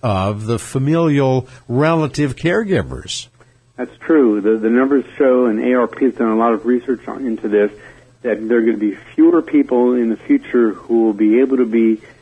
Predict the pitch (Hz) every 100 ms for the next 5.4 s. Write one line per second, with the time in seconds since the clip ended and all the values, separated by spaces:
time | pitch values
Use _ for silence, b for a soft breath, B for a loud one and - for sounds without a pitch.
0 | B _ 117 117 107 - 113 113 110 -
1 | 139 123 104 104 107 110 98 98 107 110
2 | 110 110 107 113 135 127 120 123 127 113
3 | 110 110 120 120 - 110 110 123 139 120
4 | 117 107 110 104 104 - 123 117 110 95
5 | 104 127 - 123